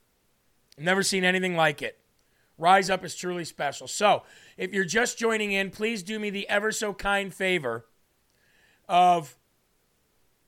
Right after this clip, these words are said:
liking this video. We, when we say rumble this video, it just means a thumbs up. If you guys are still confused on what rumble this video means, 'cause trust me, there are still people that are confused. All that means is liking the video, and you can only do it once.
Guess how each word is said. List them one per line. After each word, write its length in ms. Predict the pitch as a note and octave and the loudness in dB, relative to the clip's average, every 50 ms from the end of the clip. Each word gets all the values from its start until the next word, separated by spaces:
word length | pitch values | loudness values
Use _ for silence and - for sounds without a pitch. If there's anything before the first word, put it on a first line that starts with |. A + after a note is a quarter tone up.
| _ _ _ | _ _ _
liking 440 | - D3+ F3+ G#3 G#3+ G#3 A3+ A#3 A#3 | -2 2 2 2 2 0 -4 -8 -8
this 160 | A3 G#3 - | -6 -6 -4
video. 420 | F3 F3+ G3 F3+ F3+ D#3+ C3 C3 D3 | -2 0 0 0 0 0 0 0 0
We, 160 | D3+ E3 E3+ | -2 -4 -4
when 240 | E3+ F3 F3 F3 F3+ | -4 -6 -4 -4 -2
we 80 | F#3 | -2
say 200 | F#3 - A3+ G#3 G3 | -2 0 0 0 0
rumble 320 | F3 F3+ F#3 G3 G3 F#3+ | 2 2 2 2 2 0
this 120 | F#3+ F3+ D#3 | 0 0 -2
video, 380 | E3+ F#3+ F#3 F3+ F3 E3 D3 - - - - - | 0 0 2 4 2 2 0 -2 -8 -20 -12 -8
it 120 | - E3+ | -6 -4
just 200 | E3 F#3+ G#3+ F3+ | -4 -4 -6 -6
means 200 | G3+ A3 G#3+ G#3 F3+ | -6 -6 -6 -6 -8
a 40 | F#3+ | -8
thumbs 340 | - G3+ F#3+ F#3 F#3 D#3+ | -4 -4 -4 -4 -4 -2
up. 160 | D#3+ D#3+ C3 - | -2 -2 -2 -4
If 120 | D#3 E3 | -6 -10
you 80 | G3+ F#3+ | -6 -2
guys 200 | A3 A3+ A3+ A3 | -2 0 0 -2
are 60 | G#3+ | -4
still 240 | - - G#3+ G#3 G3+ | -4 -4 -4 -4 -4
confused 680 | - G#3+ F#3+ - - G3 F#3+ G3 G#3 G#3+ F#3+ - - - _ _ _ _ _ _ _ _ _ - | -6 -10 -14 -10 -6 -2 -2 -2 -2 -4 -6 -10 -14 -18 _ _ _ _ _ _ _ _ _ 0
on 180 | F3+ G3 F#3+ | 2 2 2
what 280 | F#3+ F#3+ F#3+ E3 C#3+ C3+ | 4 2 2 2 0 2
rumble 340 | D#3 F3 G3+ G#3 G3+ G3+ F#3+ | 4 4 4 4 2 0 2
this 220 | F3+ G3 F#3 F#3 | 2 0 0 0
video 360 | E3+ F#3 F#3+ F#3+ G3 G3 F#3+ | 0 0 0 2 2 2 2
means, 380 | F#3+ F#3 F#3 F#3 F#3+ G3+ F#3+ - | 2 0 -2 -2 -4 -4 -6 -6
'cause 320 | - - E3+ E3 - - - _ _ _ _ _ | -2 -2 -2 0 -2 -4 -10 _ _ _ _ _
trust 260 | - E3 E3+ F3 F3 | -2 0 0 0 -2
me, 140 | F#3+ F#3+ F#3 | -4 -8 -6
there 160 | E3+ E3 D#3+ | -2 2 2
are 120 | D#3+ E3+ E3+ | 2 2 2
still 200 | - - F3+ E3+ | 0 -4 -6 -6
people 260 | E3+ F3 F3 E3 F3 | -6 -8 -8 -8 -6
that 120 | E3+ E3+ D#3+ | -6 -6 -6
are 40 | D#3+ | -6
confused. 440 | - D#3+ C#3+ - E3+ D#3+ D3+ - - - - - - - | -8 -12 -10 -8 -8 -8 -8 -10 -14 -20 -20 -20 -10 2
All 180 | - A#3 A3+ A#3+ | 6 8 8 8
that 200 | B3 A#3+ A#3 - | 8 6 6 4
means 440 | A3 A3 A3+ A3+ A3+ A3 G3+ F3 F3+ | 2 0 -2 -2 -4 -4 -8 -10 -6
is 400 | - G#3 G#3+ G#3 G3 - - - _ | -2 0 0 0 0 -2 -8 -12 _
liking 420 | - E3 F3+ G3 G#3 G3 G3+ G3+ G3 | -4 0 2 4 4 2 0 -6 -8
the 80 | F#3+ | -6
video, 380 | F3+ F3+ F3+ F3 E3+ D#3 C3+ C#3 | -2 -2 -2 0 0 -2 -4 -4
and 100 | - F3 | -4 -6
you 80 | F#3 F#3+ | -6 -4
can 140 | F#3+ G3+ G#3 | -2 -2 -2
only 140 | G#3 A3 G#3+ | 0 2 4
do 120 | G#3 G3+ | 4 4
it 100 | F#3+ F#3 | 2 0
once. 340 | E3+ D#3 B2+ - - - - | -2 -2 -2 -4 -6 -12 -14